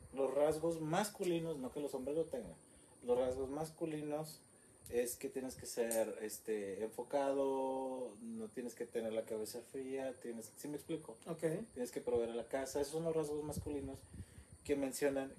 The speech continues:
Speaker 1: que esos rasgos no, la mujer no nace con ellos.
Speaker 2: Ok.
Speaker 1: Ok. Y que para ser un buen cristiano, tú, tú siendo la cabeza de la familia,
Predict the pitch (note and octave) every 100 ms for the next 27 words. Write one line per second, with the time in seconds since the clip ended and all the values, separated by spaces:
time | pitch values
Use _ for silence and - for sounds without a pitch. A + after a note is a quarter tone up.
0 | - - - B2+ B2 D3 C3+ C3+ C3+ C3
1 | - - - - A#3+ B2+ B2+ A#2+ A#2+ A#2+
2 | A2+ B2 B2 B2 A#2+ A#2 A#2 B2 - -
3 | A#2 F#2+ - - - E3+ D#3+ F#3+ - -
4 | - - F#2 A2 A#2 - - - - A#2
5 | - A#2+ G#2+ G#2+ - A#2+ A#2+ C#3 C3+ C#3
6 | C3+ C3 C#3+ - D3+ C3+ B2+ B2 - -
7 | - C3+ C3 - D3 D3+ C#3+ C3+ C3 C3+
8 | C3+ B2 C3 B2+ B2